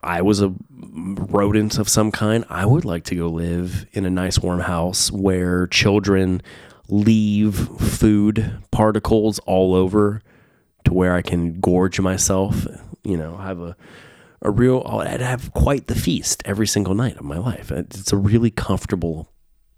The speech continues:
preferable life for a mouse. Uh, so I got, I utilized a humane trapping method.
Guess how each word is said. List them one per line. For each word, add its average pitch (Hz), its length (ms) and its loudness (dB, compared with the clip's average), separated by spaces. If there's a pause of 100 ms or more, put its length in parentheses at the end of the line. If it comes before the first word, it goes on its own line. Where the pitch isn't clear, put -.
(100)
preferable 85 600 0
life 73 460 -8 (640)
for 87 200 -6
a 80 40 -4
mouse. 62 480 -6 (1600)
Uh, 110 360 2
so - 180 2
I 120 60 4
got, 123 380 2 (1400)
I - 40 2
utilized 143 420 4
a 120 40 -2
humane 110 560 4
trapping 69 440 -4
method. - 460 -12